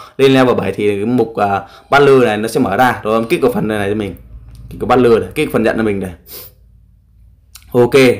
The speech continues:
chúng ta nhận được một thẻ này. Rồi, à, thẻ thứ hai là thẻ gì nhỉ? À, thẻ thứ hai là web ba, à, A K,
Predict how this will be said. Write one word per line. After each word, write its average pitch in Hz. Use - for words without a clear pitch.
chúng 123
ta 123
nhận 123
được 110
một 107
thẻ 98
này. 101
Rồi, 120
à, 110
thẻ 101
thứ 135
hai 143
là 120
thẻ 107
gì 104
nhỉ? 98
À, 101
thẻ 95
thứ 127
hai 127
là 101
web 131
ba, 123
à, 95
A 123
K, 123